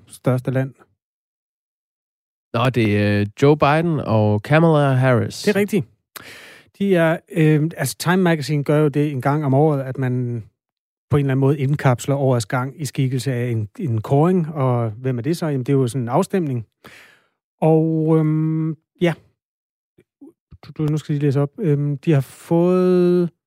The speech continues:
Speaker 1: enogfirs millioner vælgere, og det er det højeste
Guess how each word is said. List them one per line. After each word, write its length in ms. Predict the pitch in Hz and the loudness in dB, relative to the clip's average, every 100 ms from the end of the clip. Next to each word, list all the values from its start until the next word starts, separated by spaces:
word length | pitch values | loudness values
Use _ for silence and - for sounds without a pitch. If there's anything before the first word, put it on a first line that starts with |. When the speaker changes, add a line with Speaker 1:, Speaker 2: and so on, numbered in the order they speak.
| _ _ _ _ _ | _ _ _ _ _
Speaker 1:
enogfirs 920 | - 190 160 - - - 185 151 - 147 | 0 0 0 -6 -20 -8 -4 -4 -4 -4
millioner 540 | 131 151 147 127 120 | -2 -2 -2 -4 -4
vælgere, 680 | 117 156 196 202 190 180 190 | -2 -2 -2 -2 -2 -2 -4
og 260 | 156 151 | -2 -2
det 60 | 160 | -2
er 40 | |
det 100 | 156 | -2
højeste 340 | 139 143 127 | 0 0 -2